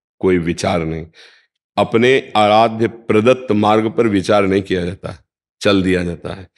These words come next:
ये प्रभु ने आपको चलने का अवसर दे दिया है। जो चिता भस्मा लेपो गरल मसनम दिक्पट धरो जटाधारी कंठे भुजगपतिहारी पशुपति कपाली भूतेशो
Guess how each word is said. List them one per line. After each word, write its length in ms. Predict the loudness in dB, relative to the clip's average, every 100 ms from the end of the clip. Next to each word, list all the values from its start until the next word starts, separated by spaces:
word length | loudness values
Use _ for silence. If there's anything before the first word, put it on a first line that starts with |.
| _ _
ये 60 | -8
प्रभु 400 | -4 -2 0 0
ने 140 | 0
आपको 360 | 0 -2 -4 -8
चलने 420 | -4 -2 -2 -2
का 120 | -4
अवसर 580 | -6 -4 -4 -4 -4 -4
दे 200 | -4 -6
दिया 240 | -8 -10 -10
है। 240 | -14 -20 _ _ -20 _ _
जो 60 | -14
चिता 420 | -8 -6 -2 -2
भस्मा 480 | -4 -6 -6 -4 -2
लेपो 460 | -2 -2 -2 -2 0
गरल 300 | -2 0 -2
मसनम 520 | -4 -6 -6 -6 -4
दिक्पट 380 | -8 -8 -10 -10
धरो 420 | -12 -6 -2 -2
जटाधारी 840 | -4 -4 -4 -4 -6 -4 -4 -6
कंठे 540 | -6 -8 -6 -4 -6 -8 -20 _ -8
भुजगपतिहारी 960 | -2 0 -2 -4 -6 -4 -4 0 0
पशुपति 640 | -2 -6 -8 -8 -6 -2 -2
कपाली 560 | -4 -4 -4 -2 -2
भूतेशो 920 | -2 -4 -4 -2 -2 0 -2 -2 -10